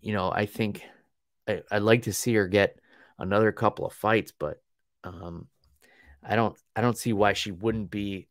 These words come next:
in that title talk, uh, in, in the near future.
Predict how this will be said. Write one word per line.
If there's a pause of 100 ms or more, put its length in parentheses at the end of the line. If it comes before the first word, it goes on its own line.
in
that
title
talk, (520)
uh,
in, (340)
in
the
near
future.